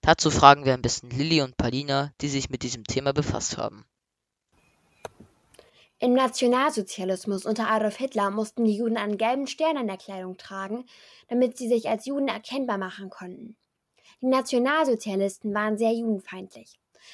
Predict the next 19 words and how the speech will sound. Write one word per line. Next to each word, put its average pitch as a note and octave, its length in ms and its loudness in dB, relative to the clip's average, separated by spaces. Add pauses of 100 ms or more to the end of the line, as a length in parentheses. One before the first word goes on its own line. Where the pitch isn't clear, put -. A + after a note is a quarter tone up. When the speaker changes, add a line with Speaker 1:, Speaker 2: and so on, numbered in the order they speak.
(100)
Speaker 2:
Auf A#3 140 -8
diese D4+ 260 0
Weise C4 280 2
konnten A3 320 -6
Juden A3+ 240 0
noch C#4 280 -2
effektiver C#4+ 680 -4
ausgegrenzt - 680 -12
werden. F3+ 340 -20 (560)
Mehrere D#4+ 540 2
Millionen A#3+ 460 0
Juden G#3+ 420 -2
wurden G3 140 -2
am F#3+ 160 -6
Ende B3 280 -4
von A#3 160 -6
den G3 120 -4
Nationalsozialisten G3 1160 -6
ermordet. G3+ 540 -12